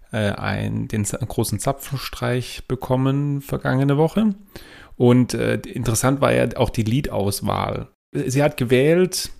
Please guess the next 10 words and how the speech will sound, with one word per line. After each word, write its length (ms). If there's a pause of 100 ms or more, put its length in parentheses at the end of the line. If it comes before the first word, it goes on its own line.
(160)
Für 120
mich 180
soll's 300
Rote 220
Rose, 480 (220)
Rosen 360
regnen 460
von 380
Hilde 440
Knef. 920